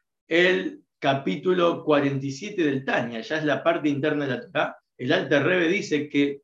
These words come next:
no solamente en cada generación, una vez al año, sino todos los días. ¿Cuándo todos los días? Obviamente días incluye las noches,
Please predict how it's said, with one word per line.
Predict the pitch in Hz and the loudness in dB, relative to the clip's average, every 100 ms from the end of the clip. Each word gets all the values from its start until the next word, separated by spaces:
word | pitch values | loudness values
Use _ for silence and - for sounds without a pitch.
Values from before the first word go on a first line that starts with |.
| - | -8
no | 185 | -8
solamente | 190 190 170 196 160 160 | -4 -2 0 -2 0 2
en | 139 | 2
cada | 139 175 | 4 4
generación, | 127 131 120 120 - - - | 2 -2 -4 -6 -4 -4 -2
una | 147 139 | 0 2
vez | 143 143 | 2 0
al | 127 170 | 0 0
año, | 175 127 113 | 0 -2 -6
sino | 120 151 - | -8 -10 -4
todos | 226 180 | -2 0
los | 139 127 | -2 -2
días. | 135 - - - _ _ _ _ _ _ _ | 0 0 -2 -14 _ _ _ _ _ _ _
¿Cuándo | - 240 160 143 | 2 4 4 2
todos | 139 | 2
los | 131 117 | 2 2
días? | 131 151 151 - | 4 4 2 -6
Obviamente | 123 127 135 127 | -4 -2 -2 0
días | 123 156 135 | 2 2 2
incluye | 123 123 143 135 | -4 -6 -4 -2
las | 113 117 | -4 -4
noches, | 139 135 135 - _ | -6 -6 -10 -14 _